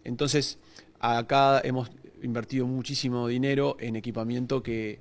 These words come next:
que se utiliza mucho, no solamente desde el punto de vista de investigación para generar conocimiento propio, a través de publicaciones internacionales, como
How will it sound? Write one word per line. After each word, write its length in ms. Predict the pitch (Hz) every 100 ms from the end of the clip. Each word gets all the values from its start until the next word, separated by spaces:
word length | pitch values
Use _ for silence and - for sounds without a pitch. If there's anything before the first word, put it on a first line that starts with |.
| - - - -
que 280 | - 120 117
se 160 | - 120
utiliza 400 | 123 123 127 131
mucho, 480 | 127 127 135 127 - -
no 120 | 131
solamente 480 | 123 131 127 127 123
desde 80 | 117
el 60 |
punto 160 | 113 123
de 20 |
vista 200 | 120 123
de 80 | 117
investigación 540 | 117 117 113 117 135 123
para 160 | 117
generar 280 | - 113 120
conocimiento 560 | 120 113 - 123 117 110
propio, 460 | 151 143 143 180 - - - - _
a 120 | 117
través 260 | 110 113 127
de 80 | 123
publicaciones 720 | 120 113 113 110 - 127 113
internacionales, 720 | 107 110 110 110 123 156 143
como 380 | - 107 104